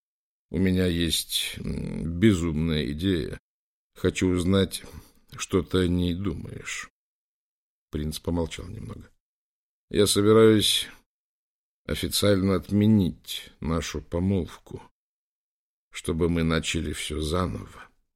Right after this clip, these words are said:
и только вдвоём". Амбра даже пошатнулась. Она понимала, какими будут политические последствия этого шага, как для самого Хулиана, так и для королевского дворца Мадрида.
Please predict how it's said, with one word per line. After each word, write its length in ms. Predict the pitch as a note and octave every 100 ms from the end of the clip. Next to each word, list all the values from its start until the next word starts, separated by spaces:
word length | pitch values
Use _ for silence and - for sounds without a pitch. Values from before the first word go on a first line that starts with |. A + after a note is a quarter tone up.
| _ _ _ _
и 80 | -
только 460 | - - E2+ E2 F#2
вдвоём". 640 | E2+ F2+ - - - - - _ _ _ _ _ _ _ _ _ _ _ _ _
Амбра 360 | E2 F#2+ F#2+ G2+
даже 300 | G2 G2 G2+
пошатнулась. 1040 | - G2 G#2+ G#2 D#2+ - - - - - _ _ _ _ _ _ -
Она 220 | F#2+ F#2+
понимала, 500 | A2+ B2 D#3+ C#3+ F#2
какими 520 | - F#2 - A#2+ F#2+
будут 420 | D#2 G2 F2+ D#2+
политические 760 | F#2 E2+ D#2+ F#2+ - - F2 D#2+
последствия 800 | - F2+ G2+ G2+ - - E2+
этого 420 | E2+ E2 - E2 D#2+
шага, 600 | - G#2 G2 A#1+ A#1+ - _ _ _
как 220 | - G#2+
для 120 | F#2+ G2+
самого 440 | - G#2+ G#2+ G#2+
Хулиана, 680 | - F#2+ F2 F2+ A#2 F#2+ -
так 200 | F2+ -
и 40 |
для 200 | E2+ F2+
королевского 760 | - F2+ E2+ F#2 - - F#2+
дворца 440 | F2 F2+ F#2 - F#2+
Мадрида. 640 | F#2 G2+ G#2 F#2+ - -